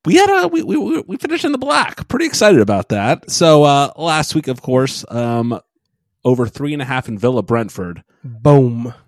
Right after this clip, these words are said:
Speaker 1: No doubter there.
Speaker 2: Where did that come in? In the first half? Let me just,
Speaker 1: Little
Speaker 2: quick
Speaker 1: bit.
Speaker 2: reminder. Okay, cool. That was clear in the
Speaker 1: It
Speaker 2: first
Speaker 1: was,
Speaker 2: half, yep.
Speaker 1: it was an extra time, to be fair. But yes, it was still in the
Speaker 2: That's
Speaker 1: first
Speaker 2: fine,
Speaker 1: half.
Speaker 2: that's fine.
Speaker 1: Four goals.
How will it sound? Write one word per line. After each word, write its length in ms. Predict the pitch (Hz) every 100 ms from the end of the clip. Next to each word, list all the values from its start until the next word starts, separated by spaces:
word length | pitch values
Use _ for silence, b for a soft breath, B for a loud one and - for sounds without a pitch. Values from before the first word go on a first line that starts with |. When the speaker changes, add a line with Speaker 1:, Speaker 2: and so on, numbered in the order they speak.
| _ _
Speaker 1:
No 240 | 160 185
doubter 400 | 151 123 117 98
there. 200 | 95 90
Speaker 2:
Where 160 | 82 -
did 80 | 302
that 100 | 262
come 160 | 196 160
in? 100 | 131
In 60 |
the 80 | 147
first 300 | - 208 -
half? 400 | 175 208 262 -
Let 100 | 202
me 80 | 208
just, 120 | 202
Speaker 1:
Little 100 | 247
Speaker 2:
quick 160 | 240 262
Speaker 1:
bit. 80 |
Speaker 2:
reminder. 420 | 214 220 233 240 185
Okay, 160 | 165
cool. 260 | 151 165 175
That 100 | 170
was 140 | 185 170
clear 240 | 220 214
in 80 | 214
the 60 |
Speaker 1:
It 20 | 196
Speaker 2:
first 160 | 190
Speaker 1:
was, 100 | 403
Speaker 2:
half, 160 | 175 233
yep. 140 | 208 -
Speaker 1:
it 120 | 403
was 180 | 392 277
an 80 |
extra 300 | 170 156 -
time, 400 | 139 123 104 127
to 80 | -
be 100 | 180
fair. 360 | 170 117 95 202
But 180 | 262 190
yes, 340 | - 147 -
it 80 | 220
was 140 | 311
still 160 | - 214
in 80 | 226
the 60 |
Speaker 2:
That's 60 | 240
Speaker 1:
first 220 | 190 202
Speaker 2:
fine, 140 | 190
Speaker 1:
half. 100 | 226
Speaker 2:
that's 160 | 156 285
fine. 240 | 226 285 - 202
Speaker 1:
Four 240 | - 214 226
goals. 480 | 143 139 196 -